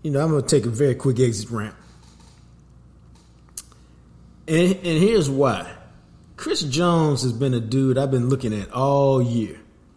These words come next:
for one reason and one reason only. Uh, he's a terrific player. And I felt, I don't know how he felt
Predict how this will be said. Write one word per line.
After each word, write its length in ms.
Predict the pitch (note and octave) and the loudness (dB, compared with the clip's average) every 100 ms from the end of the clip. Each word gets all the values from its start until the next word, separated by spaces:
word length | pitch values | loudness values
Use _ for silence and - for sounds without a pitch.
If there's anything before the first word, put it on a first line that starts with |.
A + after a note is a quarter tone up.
| _ _ _ _ - | _ _ _ _ -10
for 240 | - A#2+ | -2 -2
one 300 | A#2 D#3+ D#3+ | 0 2 2
reason 480 | C#3+ B2+ G#2 - - - - - - - - - - - | 2 2 0 -6 -16 -18 -20 -20 -20 -18 -16 -16 -14 -8
and 180 | A#2 A2+ | -4 0
one 220 | D3 D3+ | 2 4
reason 360 | C#3+ C#3 B2 A#2 | 4 4 2 -2
only. 420 | F#2+ D#2 - - _ - - - - - - - - | -4 -10 -20 -20 _ -20 -20 -20 -20 -20 -20 -20 -10
Uh, 680 | A#2 A2+ A2 G#2+ G2+ F#2+ G#2+ - - - | -6 -4 -4 -4 -6 -8 -14 -20 -20 0
he's 300 | F#3 G3+ G3+ | 4 6 4
a 40 | |
terrific 440 | E3 D#3+ C3+ B2+ - | 2 2 2 -2 -2
player. 460 | E3+ C3+ F#2+ E2+ - - - - - - | 2 2 0 -6 -18 -20 -20 -20 -20 -12
And 120 | D3+ | -4
I 80 | G3+ | -4
felt, 340 | - G#3+ F3+ E3 - - C#3 | -2 4 4 2 -6 -10 -2
I 80 | |
don't 140 | F#3 F3 | 0 2
know 120 | E3+ | 2
how 140 | D#3 | 2
he 180 | C#3 F#3 | 2 2
felt 340 | F#3+ F#3+ F#3 | 0 -4 -6